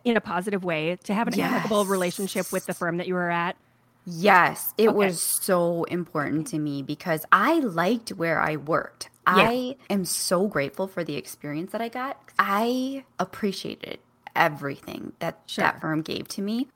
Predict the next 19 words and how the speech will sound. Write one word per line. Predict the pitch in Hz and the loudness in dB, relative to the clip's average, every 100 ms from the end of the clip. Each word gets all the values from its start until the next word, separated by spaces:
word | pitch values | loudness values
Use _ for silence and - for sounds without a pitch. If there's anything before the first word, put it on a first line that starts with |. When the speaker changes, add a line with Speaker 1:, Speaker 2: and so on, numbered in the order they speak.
| - | 0
Speaker 2:
and | 202 | 4
I | - 294 | 4 4
wanted | 185 170 208 | 4 2 0
to | 208 | -4
leave | 165 175 - | -4 -6 -4
on | 170 | -4
a | 156 | -4
good | 165 160 | -4 -2
note. | 151 147 - - - - | -2 -4 -6 -10 -18 0
Speaker 1:
Yeah. | 240 | 4
Speaker 2:
Not | 381 | 4
just | 320 311 | 2 -4
because | 269 - 202 202 220 - - - | -4 0 0 0 -4 -12 -14 -2
I | 190 | -2
felt | 180 - 139 165 | -2 -2 -2 0
that | 226 262 - | -2 -2 0
way, | 330 | 0
but | 269 233 - | 4 4 6
also | 262 494 - 180 151 151 170 | 4 4 2 2 2 2 -4